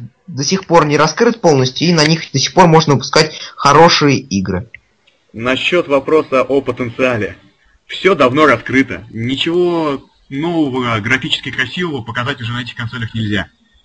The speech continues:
Speaker 2: Видеокарты там, э, мягко говоря, устаревшие, сильно устаревшие, поэтому надо выпускать новые.
Speaker 1: И тратить на них деньги.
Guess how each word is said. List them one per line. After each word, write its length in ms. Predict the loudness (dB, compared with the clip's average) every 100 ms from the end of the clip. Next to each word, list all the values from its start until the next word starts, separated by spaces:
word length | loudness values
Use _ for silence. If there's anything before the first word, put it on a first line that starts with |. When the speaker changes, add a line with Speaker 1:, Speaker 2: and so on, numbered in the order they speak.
| _ -14
Speaker 2:
Видеокарты 640 | -8 -6 -6 -4 -4 -6 -8
там, 360 | -6 -6 -8 -12 _ -20
э, 840 | -14 -10 -8 -6 -4 -4 -4 -6
мягко 320 | -4 -6 -6
говоря, 260 | -6 -4 -6 -6
устаревшие, 840 | -8 -6 -4 -4 -6 -8 -10 -10
сильно 380 | -10 -4 -4 -6
устаревшие, 540 | -12 -12 -10 -10 -12
поэтому 560 | -8 -8 -6 -6 -8 -10 _ _ -20 -20 -10
надо 380 | -4 -4 -4 -6
выпускать 500 | -6 -6 -8 -8 -10 -6
новые. 360 | -4 -2 -4 -6 -12 -20 _ _ _ _ _ _ _ _ _ _ _ _ _ -4
Speaker 1:
И 100 | 0
тратить 300 | 4 2 2
на 60 | 0
них 220 | 2 0
деньги. 380 | -2 -2 -6